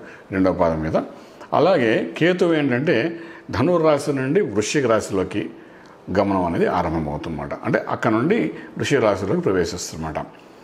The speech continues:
అయితే ఈ రాహుకేతువులు మిథున రాశిలోని, ధనుర్ రాశిలోని గత సంవత్సరన్నర నుండి ఉన్నారు. ఈ సంవత్సరన్నర ఉండడం వలన మిథున రాశి వారికి అనుకోండి, ధనుర్ రాశి వారికి అనుకోండి, అది అక్కడ ఉండడం వలన ఒక్కొక్క రాశి వారికి అది ఒక ఉన్న భావాన్ని బట్టి,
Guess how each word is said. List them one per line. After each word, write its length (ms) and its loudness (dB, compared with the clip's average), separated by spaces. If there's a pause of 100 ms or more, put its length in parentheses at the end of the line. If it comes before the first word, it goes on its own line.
(160)
అయితే 480 2
ఈ 40 4
రాహుకేతువులు 1080 2
మిథున 360 0
రాశిలోని, 600 2
ధనుర్ 340 0
రాశిలోని 560 0 (460)
గత 340 2 (240)
సంవత్సరన్నర 520 0
నుండి 220 0
ఉన్నారు. 260 -2 (840)
ఈ 60 4
సంవత్సరన్నర 680 2
ఉండడం 380 4
వలన 360 2 (300)
మిథున 320 2
రాశి 240 2
వారికి 220 2
అనుకోండి, 540 -2 (120)
ధనుర్ 300 0
రాశి 220 2
వారికి 200 2
అనుకోండి, 440 0 (480)
అది 160 4
అక్కడ 180 2
ఉండడం 340 4
వలన 360 2 (400)
ఒక్కొక్క 360 0
రాశి 400 4
వారికి 600 2
అది 200 2
ఒక 320 0
ఉన్న 160 2
భావాన్ని 520 2
బట్టి, 360 0